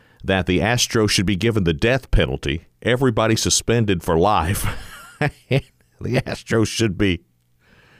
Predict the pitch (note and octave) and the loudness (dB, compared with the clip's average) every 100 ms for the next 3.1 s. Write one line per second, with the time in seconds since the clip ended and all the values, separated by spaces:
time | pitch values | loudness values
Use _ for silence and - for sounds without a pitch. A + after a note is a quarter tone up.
0 | _ _ - - - C#3 C3+ B2+ C3+ C3 | _ _ -20 -12 -2 0 2 2 2 2
1 | G#2 G2+ G#2+ A#2+ F2 A#1+ - - _ - | 4 4 4 2 2 -2 -8 -14 _ -4
2 | - - - B2 - - B2+ A#2 _ F2+ | 0 0 0 -2 -2 -4 -6 -6 _ -12